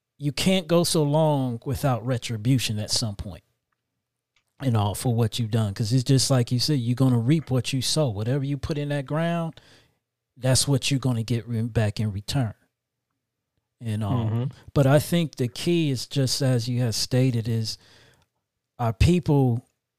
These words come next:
Speaker 1: either one, they don't know about the covenant, and if they do, they haven't returned to it fully. And I think once that's,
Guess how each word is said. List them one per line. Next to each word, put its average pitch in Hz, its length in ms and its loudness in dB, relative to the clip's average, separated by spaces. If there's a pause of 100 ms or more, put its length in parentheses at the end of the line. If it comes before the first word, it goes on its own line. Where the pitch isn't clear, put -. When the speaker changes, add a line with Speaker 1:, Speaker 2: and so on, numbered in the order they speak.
(500)
Speaker 1:
either 131 240 4
one, 143 380 6
they 143 120 6
don't 120 300 2
know 160 300 6
about 165 280 2
the 165 80 -4
covenant, 170 480 0
and 123 100 0
if 127 140 -2
they 120 160 -2
do, 123 540 0 (480)
they 131 100 0
haven't 127 360 4
returned 120 560 0
to 120 200 2
it 107 100 -4
fully. 104 440 -6 (1160)
And 120 140 2
I 131 80 6
think 147 340 4
once 139 520 4
that's, 139 500 2